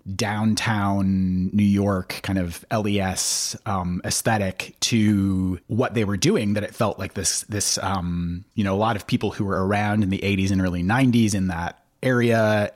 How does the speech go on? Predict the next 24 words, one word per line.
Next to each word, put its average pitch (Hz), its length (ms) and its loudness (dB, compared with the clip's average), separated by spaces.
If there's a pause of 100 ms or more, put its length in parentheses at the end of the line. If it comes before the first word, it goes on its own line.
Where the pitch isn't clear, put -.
and 107 180 0
people 117 240 0
she 110 280 4
knew 107 420 4
who 92 100 -4
were 98 80 -2
doing 95 200 -2
kind 90 140 -2
of - 100 -10
performance 131 440 0
art 101 200 -2
stuff, - 300 -4
that - 120 -10
she 95 100 -2
could 92 160 -6
see 113 280 2
them 98 260 2
bringing 110 360 2
that 87 200 -2
stuff 85 280 -4
into 101 260 -2
the 85 60 -6
show." 85 520 -2
Plus 120 540 -2